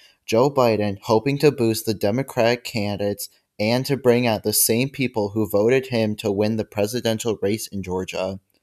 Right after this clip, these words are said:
This information comes from a N B C News article.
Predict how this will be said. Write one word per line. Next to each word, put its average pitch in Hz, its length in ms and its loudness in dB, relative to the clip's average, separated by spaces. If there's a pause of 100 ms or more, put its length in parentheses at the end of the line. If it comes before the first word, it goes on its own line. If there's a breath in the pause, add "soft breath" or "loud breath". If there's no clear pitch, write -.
(380)
This 139 240 2
information 117 640 -4
comes 107 300 -4
from 101 440 -4 (580)
a 95 320 -2
N 101 180 0
B 127 160 0
C 104 440 -2
News 98 360 -4
article. 95 640 -10